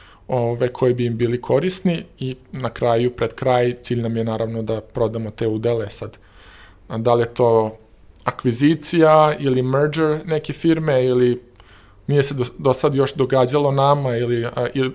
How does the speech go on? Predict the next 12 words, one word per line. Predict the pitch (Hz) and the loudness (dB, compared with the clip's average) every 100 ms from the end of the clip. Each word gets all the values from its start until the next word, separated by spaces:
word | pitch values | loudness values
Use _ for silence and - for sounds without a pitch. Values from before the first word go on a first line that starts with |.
| - | 0
izlazak | 143 139 135 | 0 2 -2
na | 120 | -2
berzu | 117 123 113 | 0 0 0
ili | 120 113 | -4 -6
ti | - 120 113 - - 123 | -4 -4 -4 -8 -6 -2
I | 123 | -2
P | - 123 | 0 2
O, | 170 180 - - - - - _ - _ | 2 0 -8 -20 -20 -20 -20 _ -20 _
to | - | 4
je | 123 | 4
neki | 113 107 110 | 4 -2 -4
cilj. | - 104 | -6 -8